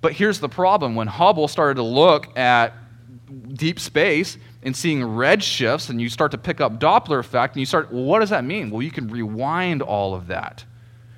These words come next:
So Big Bang cosmology, as it's understood in that way, means that there was a finite beginning to the universe, which then implies what?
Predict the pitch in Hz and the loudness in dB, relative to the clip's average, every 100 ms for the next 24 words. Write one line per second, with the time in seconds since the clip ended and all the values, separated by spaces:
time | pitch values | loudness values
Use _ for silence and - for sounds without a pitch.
0 | - - - - - - 123 117 220 214 | -20 -20 -20 -20 -20 -10 -4 4 4 4
1 | 247 220 214 190 170 170 185 175 156 143 | 2 2 6 6 4 2 4 4 2 0
2 | 135 151 147 117 151 117 110 117 202 220 | 0 -2 -2 -2 -2 -2 0 4 4 4
3 | 220 220 202 147 160 165 147 120 135 131 | 0 0 -2 -4 -4 -2 -4 -2 -2 2
4 | 143 127 113 - 139 175 170 151 131 131 | 0 0 -4 -6 -6 -4 -2 -4 -4 -6
5 | 120 127 156 123 104 113 - 131 123 107 | -6 -6 -8 -8 -8 -12 -8 -8 -6 -6
6 | 107 117 131 101 69 - - - - - | -6 -4 -6 -8 -12 -16 -18 -20 -20 -20
7 | - - 110 113 113 107 107 123 214 190 | -20 -14 -6 -6 -6 -10 -8 -4 -2 0
8 | 135 123 113 - 160 220 139 117 127 135 | 0 -2 -6 0 6 8 8 6 2 -2
9 | 117 110 139 147 101 - - | -8 -8 0 2 2 -2 -16